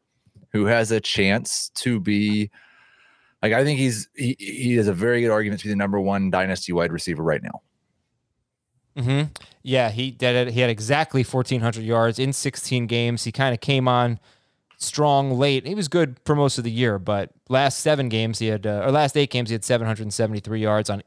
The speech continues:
Speaker 2: eighty-one targets. First eight games he had only forty-four targets. Uh, so yeah, you, the, you mentioned the defense. The defense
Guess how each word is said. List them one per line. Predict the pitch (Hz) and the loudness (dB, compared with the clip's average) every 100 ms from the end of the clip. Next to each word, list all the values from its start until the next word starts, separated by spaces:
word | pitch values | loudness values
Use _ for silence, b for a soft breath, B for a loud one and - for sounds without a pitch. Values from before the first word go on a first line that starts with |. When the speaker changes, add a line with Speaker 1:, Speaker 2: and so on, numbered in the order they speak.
| 151 | 2
Speaker 2:
eighty-one | 139 143 127 104 113 123 123 | 4 4 2 2 2 2 0
targets. | - 131 135 113 - - - | 0 2 4 2 -6 -8 -2
First | 139 139 135 | 2 4 2
eight | 117 | 2
games | 123 123 | 2 2
he | |
had | 120 | 0
only | 117 113 | 0 -2
forty-four | - 135 123 110 135 143 | 0 2 2 2 2 2
targets. | - 104 92 107 - - B B B B B - | 2 -2 -2 -4 -6 -10 B B B B B -8
Uh, | - 143 160 | -4 -2 -2
so | - 175 | 0 0
yeah, | 175 185 175 | 2 2 2
you, | 180 190 | 0 0
the, | 165 160 | 0 0
you | 156 | 0
mentioned | 180 185 160 | 0 2 0
the | |
defense. | 143 175 185 | 0 0 0
The | 175 | 0
defense | 226 269 254 - | -2 0 0 -4